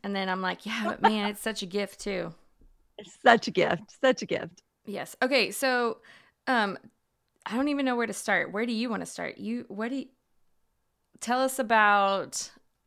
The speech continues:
Speaker 1: man, your, um, what is your talk radio show?
Speaker 2: Oh my goodness. Well, it's called Sunday Night Live, and, uh, because it is live and it's on Sunday night, but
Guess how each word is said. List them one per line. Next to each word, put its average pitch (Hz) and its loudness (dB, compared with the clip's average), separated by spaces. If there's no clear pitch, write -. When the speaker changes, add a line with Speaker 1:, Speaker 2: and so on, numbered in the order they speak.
Speaker 1:
man, 165 -14
your, 180 0
um, 160 -4
what 208 -2
is 254 -2
your 302 -4
talk 233 -2
radio 185 -4
show? 160 -8
Speaker 2:
Oh 277 10
my 220 6
goodness. 202 2
Well, 208 4
it's 196 -6
called 302 8
Sunday 240 6
Night 180 4
Live, 156 4
and, 175 0
uh, 175 2
because 180 2
it 208 10
is 214 8
live 180 8
and 180 2
it's 185 0
on 208 4
Sunday 226 4
night, 220 8
but 254 10